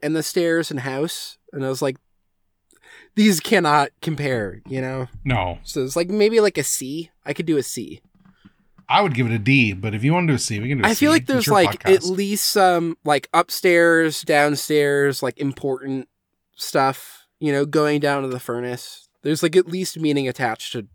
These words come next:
Speaker 1: the stairs. So
Speaker 2: I just feel like, uh,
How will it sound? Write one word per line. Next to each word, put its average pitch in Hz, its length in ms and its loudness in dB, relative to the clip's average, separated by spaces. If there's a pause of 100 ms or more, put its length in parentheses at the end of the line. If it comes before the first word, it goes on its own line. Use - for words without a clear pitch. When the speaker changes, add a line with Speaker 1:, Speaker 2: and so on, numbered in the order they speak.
(100)
Speaker 1:
the 123 180 -12
stairs. - 600 -10 (560)
So 87 220 -10 (260)
Speaker 2:
I 226 140 4
just 240 200 0
feel 220 280 2
like, 175 420 0
uh, - 80 -14